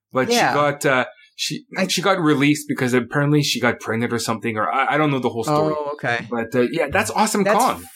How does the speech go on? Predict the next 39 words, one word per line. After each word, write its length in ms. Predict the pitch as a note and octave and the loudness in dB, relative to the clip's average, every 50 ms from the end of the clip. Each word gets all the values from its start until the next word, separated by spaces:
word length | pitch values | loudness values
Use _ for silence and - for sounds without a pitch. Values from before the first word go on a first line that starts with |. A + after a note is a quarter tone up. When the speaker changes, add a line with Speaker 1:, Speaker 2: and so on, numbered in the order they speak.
| - - - | -20 -8 -2
Speaker 2:
fascinating 460 | - G3 G3 F3+ - E3+ C#3+ C3 C3 | -2 0 0 0 -2 -2 -2 -2 -2
because 180 | C3+ C#3+ F3 E3+ | -4 -2 0 2
I 80 | F3+ | 2
was 160 | F3+ F3+ E3+ F#3 | 2 2 2 0
looking 240 | C4 C4+ - B3 - | 0 2 2 0 0
through, 200 | - - A#3+ A#3 | 2 0 2 2
like, 180 | G#3 F#3 D3+ | 2 2 2
the 80 | - D#3+ | 2 0
list 220 | D3 F3 E3+ - | 0 2 0 0
of 100 | F3+ C#3+ | 0 2
wrestlers 300 | D3 D3+ D3 - - D#3 | 2 2 0 0 -2 -2
in 60 | D#3 E3 | -2 0
the 60 | D3 | 0
show, 220 | - - F#3+ F#3 | 2 2 2 2
and 80 | D#3+ D3+ | 2 2
she 100 | - F3+ | 2 2
was 160 | E3 D3 C#3 | 0 2 2
listed, 200 | G#3 A#3+ - - | 0 -2 -2 0
and 80 | F#3 E3 | -2 0
I 20 | |
was 80 | D#3+ E3 | 0 0
like, 140 | F#3 - | 0 0
"Oh, 40 | C4+ | 2
I 40 | C4 | 2
don't 80 | A3+ G3 | 2 2
remember 220 | G3 G3 F3 F3 | 0 0 -2 -2
seeing 340 | - - - C4+ C4 G#3+ F3 | -2 0 2 2 2 4 2
her." 320 | D#3 C3+ A#2+ A#2 A#2+ - _ _ _ _ _ _ - | 2 2 2 2 0 -2 _ _ _ _ _ _ 0
Like, 300 | F3 E3 D3 - - - - - | 0 0 0 -2 -6 -18 -12 -8
that 500 | F3+ D3 D3 G3 A3 B3 A#3+ G#3+ - - | -4 0 2 2 4 4 2 0 -2 -6
is 240 | - C3+ D3 C#3+ F3+ | -10 -6 -4 -2 0
she, 440 | - - - - B3 B3 A3+ G3 D#3 | 0 2 2 2 2 2 2 2 0
wow, 520 | C3+ C#3+ C#3 D#3 F#3+ G3 D#3+ C#3 B2+ B2+ | -2 -2 0 2 2 4 4 4 4 4
what 200 | B2+ C#3+ G3+ G#3 | 4 2 2 2
an 100 | F3 D#3+ | 2 2
actress. 460 | D#3+ E3 E3 - - C#3+ C3 C3 - D#3 | 2 2 0 0 0 -2 -2 -2 0 -2
<laughs> 140 | D#3 - | 0 2
Like, 160 | F#3+ F3+ D#3 F3 | 2 2 2 0
Speaker 1:
Mm-hmm. 460 | E3+ - F3 F#3 F#3 G#3 A3+ A#3+ | -2 -4 -2 0 0 0 -2 -4